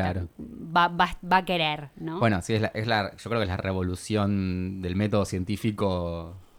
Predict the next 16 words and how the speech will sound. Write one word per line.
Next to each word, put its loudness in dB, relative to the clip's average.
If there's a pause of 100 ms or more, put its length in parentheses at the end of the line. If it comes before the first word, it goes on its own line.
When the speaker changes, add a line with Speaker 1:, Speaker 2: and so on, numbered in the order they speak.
(160)
Speaker 1:
eh, -10
o -10
sea, -6
esta, -4
de -2
esta -2
década -2
última -2
fue -2
eso, -6
fue -10
traer -4
el 0
método -2
científico -4 (140)
a -6